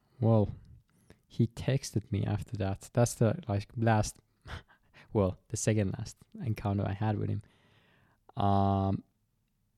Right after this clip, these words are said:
and then he texted me after that saying, like, "Hey, um, I could, could I have a place to stay at your night, uh, your place?" So he wanted to stay at my place for one night. And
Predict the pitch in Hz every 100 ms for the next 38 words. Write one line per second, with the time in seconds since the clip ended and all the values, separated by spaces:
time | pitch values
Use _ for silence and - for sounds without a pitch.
0 | _ 117 117 160 151 - 147 - 117 107
1 | 101 - 104 101 - - 104 101 107 107
2 | - 147 110 101 98 98 104 - _ _
3 | _ - - 139 110 - - 135 185 233
4 | - - 143 143 131 113 107 104 - 104
5 | - - - - 98 107 - 107 117 120
6 | - - - - 104 101 113 113 - -
7 | - - - - - - _ _ _ -
8 | - 104 107 110 104 104 101 98 - -
9 | 101 - 160 156 127 110 - 110 - -
10 | - 104 101 98 - - - _ - _
11 | _ _ _ _ _ _ 104 101 104 101